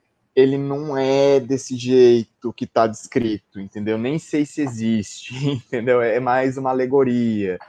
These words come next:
né? E outras tantas coisas, como o inferno. A existência do inferno não está realmente a tantas yojanas abaixo da terra e tem um carinha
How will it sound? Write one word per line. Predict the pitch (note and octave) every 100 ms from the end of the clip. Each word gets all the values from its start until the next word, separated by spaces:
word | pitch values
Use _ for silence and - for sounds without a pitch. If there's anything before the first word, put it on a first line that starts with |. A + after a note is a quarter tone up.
| - _ - -
né? | A2 A2+
E | A#2
outras | D3+ E3 D#3 -
tantas | D#3+ E3+ E3+
coisas, | C#3 B2
como | C3
o | D3
inferno. | D3+ - C3+ A#2 G#2+
A |
existência | A2 A#2+ - C#3+ D3+
do | D#3
inferno | D3 D3+ D3+
não | E3
está | G#3+ - _ E3+ E3+ F3 E3+
realmente | D#3+ E3 C#3+ C#3 D#3 D3+ C#3
a |
tantas | - C#3+ D3+
yojanas | D3 D#3 B2 C3 D3 C#3+ C3+ C3
abaixo | B2 B2+ C#3+
da | C3+
terra | - A#2+ B2 B2
e |
tem | B2 B2+
um |
carinha | B2 C3 A#2+ A2+ A#2+